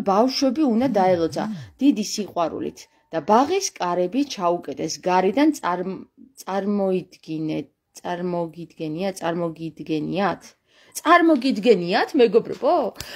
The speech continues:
მამაოს კარები ჩაუკეტეს ბაღში, როგორ წარმოგიდგენიათ, ესე იგი, ეს როგორ შეიძლება? და, ა, და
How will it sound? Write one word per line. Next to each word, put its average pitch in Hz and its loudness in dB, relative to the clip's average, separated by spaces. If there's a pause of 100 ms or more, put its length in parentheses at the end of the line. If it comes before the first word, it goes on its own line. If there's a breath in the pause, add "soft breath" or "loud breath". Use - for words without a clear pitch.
(100)
მამაოს 320 4
კარები 349 0
ჩაუკეტეს 392 -2
ბაღში, 233 0
როგორ 349 -2
წარმოგიდგენიათ, 233 2
ესე 202 2
იგი, 151 -2 (640 loud breath)
ეს 320 6
როგორ 262 2
შეიძლება? 165 0 (1500)
და, 202 6 (1120 soft breath)
ა, 202 0 (300)
და 220 6